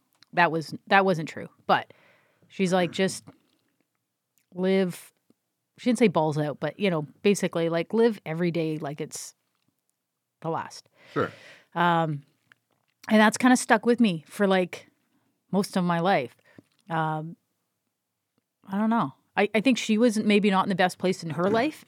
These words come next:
Speaker 1: and she wanted me to, like, appreciate my early twenties, which I did, and it's just kind of,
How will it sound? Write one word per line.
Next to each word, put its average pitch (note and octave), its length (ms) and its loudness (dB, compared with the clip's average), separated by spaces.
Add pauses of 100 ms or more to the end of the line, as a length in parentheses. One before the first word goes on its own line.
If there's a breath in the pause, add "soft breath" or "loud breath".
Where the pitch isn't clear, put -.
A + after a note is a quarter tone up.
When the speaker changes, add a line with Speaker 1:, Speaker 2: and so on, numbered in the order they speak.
Speaker 1:
and F3+ 180 -4
she - 140 -4
wanted F#3 320 2
me F3+ 140 0
to, F3+ 100 2
like, E3 280 -4
appreciate F#3 600 0
my F#3 160 0
early F3 280 0
twenties, G3+ 500 -2 (580 soft breath)
which F#3 260 0
I E3+ 80 2
did, F3 360 0
and F3+ 220 -6
it's F3+ 260 -8
just F3+ 220 -2
kind F3 180 -2
of, E3 140 -4